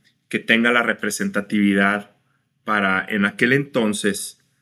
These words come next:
las empresas tractoras y los O E Ms que estaban comenzando a tener operaciones en nuestro país. Si vamos un poquito atrás en la historia, el dos mil cinco fue un año,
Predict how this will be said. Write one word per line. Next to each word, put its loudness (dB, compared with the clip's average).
las 0
empresas -4
tractoras -2
y -4
los -2
O 0
E 0
Ms -6
que -2
estaban 0
comenzando -2
a -12
tener 0
operaciones -4
en -2
nuestro -4
país. 0
Si 2
vamos 0
un -4
poquito -2
atrás -2
en -6
la 0
historia, -2
el -8
dos -2
mil 2
cinco -2
fue -2
un 0
año, 0